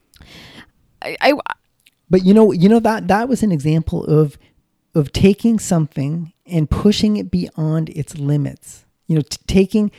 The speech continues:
Speaker 2: uh, taking something you enjoy and, and pushing it outside of the, the, the, the boundaries of what I enjoyed about that hobby and into a monetization
Speaker 1: So,
Speaker 2: model.
Speaker 1: and, and for you, i-, i-, that, I think that,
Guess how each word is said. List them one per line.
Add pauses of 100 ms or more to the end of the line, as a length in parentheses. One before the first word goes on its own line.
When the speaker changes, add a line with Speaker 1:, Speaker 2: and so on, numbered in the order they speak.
(260)
Speaker 2:
uh, (400)
taking
something
you
enjoy (420)
and,
and
pushing
it (340)
outside
of
the, (160)
the,
the, (120)
the
boundaries
of
what
I
enjoyed
about
that
hobby (680)
and
into
a
monetization
Speaker 1:
So,
Speaker 2:
model.
Speaker 1:
and,
and
for
you, (120)
i-,
i-,
that, (400)
I
think
that,